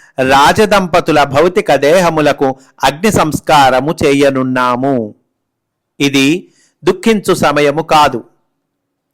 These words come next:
మీరందరూ శోకమును వీడిన మనస్సులతో శ్రీమన్నారాయణునిని స్మరించుచు వారి భౌతిక దేహములపై పుష్పములను, యవలను ఉంచుడు.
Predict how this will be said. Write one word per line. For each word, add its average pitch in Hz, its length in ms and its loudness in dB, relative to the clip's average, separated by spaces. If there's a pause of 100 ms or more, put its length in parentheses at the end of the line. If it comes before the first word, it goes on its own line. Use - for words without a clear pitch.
(180)
మీరందరూ 139 880 -2 (340)
శోకమును 160 540 0
వీడిన 147 380 0
మనస్సులతో 151 1000 0 (400)
శ్రీమన్నారాయణునిని 165 1400 2 (140)
స్మరించుచు 165 880 -2 (340)
వారి 160 300 4
భౌతిక 165 460 0
దేహములపై 147 840 0 (340)
పుష్పములను, 165 720 0 (280)
యవలను 156 720 2
ఉంచుడు. 143 880 -2